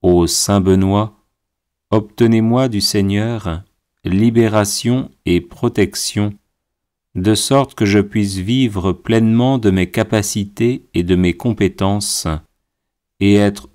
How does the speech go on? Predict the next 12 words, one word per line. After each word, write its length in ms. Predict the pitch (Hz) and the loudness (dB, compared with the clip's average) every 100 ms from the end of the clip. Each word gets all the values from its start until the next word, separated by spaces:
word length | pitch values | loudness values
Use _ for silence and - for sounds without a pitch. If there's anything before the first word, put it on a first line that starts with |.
| _ | _
heureux 460 | 120 127 110 127 139 | 2 4 4 2 0
dans 160 | 113 98 | 0 -2
mon 160 | 98 | 0
milieu 480 | 95 101 98 95 95 | 0 0 0 0 0
familial 1000 | - 120 120 107 92 92 92 92 87 - _ | -2 -2 0 0 0 2 2 0 -2 -6 _
et 120 | - 87 | -2 -2
professionnel. 1300 | - 98 - 98 - 92 82 80 76 73 71 73 - _ _ _ _ _ _ _ _ _ _ _ _ _ _ _ _ _ _ | -2 -6 -2 -4 -2 -2 0 -2 -4 -6 -8 -10 -14 _ _ _ _ _ _ _ _ _ _ _ _ _ _ _ _ _ _
Ô 300 | 92 92 87 | 4 4 4
Dieu 400 | 80 85 92 90 | 0 0 2 2
tout-puissant 1000 | - 120 110 - 104 101 - 120 127 - | 0 -6 -6 -6 -4 -4 -4 -2 -4 -4
et 180 | 95 92 | -2 0
miséricordieux 1120 | 92 107 104 98 101 101 101 92 87 90 107 | 2 0 0 -2 -2 -2 -2 -2 -2 -2 -2